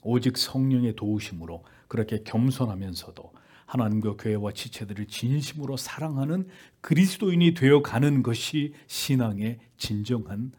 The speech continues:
목표가 되어야 합니다. 그렇게 되기 위해서 성령을 통해서 하나님을 아는 지식의 그 깊이가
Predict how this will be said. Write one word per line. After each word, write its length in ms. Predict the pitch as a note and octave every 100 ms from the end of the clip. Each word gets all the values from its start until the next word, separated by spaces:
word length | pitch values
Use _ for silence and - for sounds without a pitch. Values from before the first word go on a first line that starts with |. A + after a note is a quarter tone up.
| _ _
목표가 680 | A2+ A2 - A2 F2+ D#2 - _ _
되어야 380 | - A2 F#2+ D#2+
합니다. 320 | C#2 C#2+ - - - _ -
그렇게 360 | E3 E3+ E3+
되기 340 | - C#3+ F3+ A2+
위해서 400 | F2+ F2 - - -
성령을 640 | - - D#3+ D#3+ D3 C#3+ C3+
통해서 480 | - G2+ - - - -
하나님을 560 | - D#3 D3 C3+ D3 C#3+
아는 360 | A2+ C#3+ D3+
지식의 540 | - D3 - - C#3+ - -
그 200 | - C#3+
깊이가 600 | B2+ E3 - D3+ C3 C#3